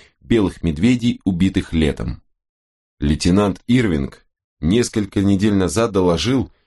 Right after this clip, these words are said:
что леди Безмолвная укрылась в носовом канатном ящике и что люди начали оставлять в трюме свои порции рома и пищи,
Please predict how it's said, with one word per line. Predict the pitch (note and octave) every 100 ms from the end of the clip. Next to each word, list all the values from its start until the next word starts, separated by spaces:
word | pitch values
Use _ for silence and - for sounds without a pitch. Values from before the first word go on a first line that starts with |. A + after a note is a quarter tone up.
| _
что | - - G2
леди | B2+ A#2+
Безмолвная | A2 A2 F#2 B2+ C3+ G#2 G#2 F#2+
укрылась | - F2+ A2+ C3 B2+ -
в | E2
носовом | G2+ - F#2 B2
канатном | A#2+ A2 A2+ A2 G2
ящике | E2 G2 C#3 - G2 D#2+ C#2 - _ _ _
и | G#2+
что | - A#2
люди | A2+ C3+ C3+
начали | B2 C3 B2+ B2 A2+
оставлять | A2 - G#2+ B2+ -
в | -
трюме | A2 C3 A#2+
свои | - A2 A2
порции | - A2+ A2 - G#2
рома | F#2+ A2 G#2
и | F#2+
пищи, | - D3+ C#3+ - E2+